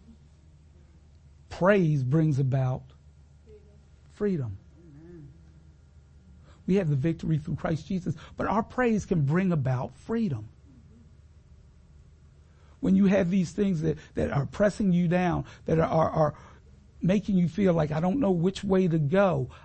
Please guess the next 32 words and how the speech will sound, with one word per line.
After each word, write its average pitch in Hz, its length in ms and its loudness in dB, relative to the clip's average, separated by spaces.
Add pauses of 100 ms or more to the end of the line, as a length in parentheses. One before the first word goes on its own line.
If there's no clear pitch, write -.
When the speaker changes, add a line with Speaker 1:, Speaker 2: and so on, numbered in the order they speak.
Speaker 1:
I 151 80 0
don't 175 240 0
know 180 120 2
what 175 320 0
to 170 60 -2
do. 180 320 0
I 160 80 0
don't 180 220 -2
know, 190 280 0
I 151 100 -2
don't 180 300 -2
know, 190 220 -2
I 160 120 -2
don't 180 300 -4
know." 175 340 -4 (1500)
Maybe 180 280 0
at 160 80 0
that - 200 0
point, - 240 -4
what 170 180 -2
we 170 140 2
need 180 260 -2
to 156 80 -4
do 180 360 -2 (2000)
is 143 120 -6
start - 380 -6
to 151 80 -8
speak - 500 -8 (560)
out 139 160 -4
of 147 140 -4
our 151 120 -2
mouth 151 380 -4